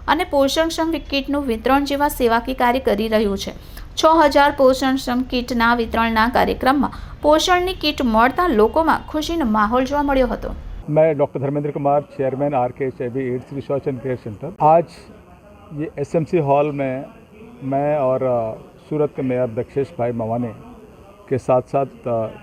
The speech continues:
Speaker 2: टीबी ऑफिसर भाविन भाई पटेल, हम लोगों ने मिलकर के सूरत को कैसे टीबी मुक्त, मल न्यूट्रिशन मुक्त हम कैसे कर सकें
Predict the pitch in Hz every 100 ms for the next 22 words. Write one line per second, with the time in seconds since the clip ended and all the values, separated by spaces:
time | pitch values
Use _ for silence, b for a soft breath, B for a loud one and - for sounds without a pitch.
0 | - 160 156 160 143 139 151 143 - -
1 | - _ _ - 113 143 151 143 139 123
2 | 151 127 117 - - - - - - -
3 | - - - 135 165 180 170 151 147 160
4 | 143 147 143 - - - - - - -
5 | - 180 180 - 170 151 143 131 151 135
6 | - - - - - - - - - 170
7 | 170 175 165 165 - - - - - -
8 | - - - - - - 135 151 175 170
9 | 151 165 170 156 135 147 147 - - 135
10 | 123 131 - 131 143 139 120 113 110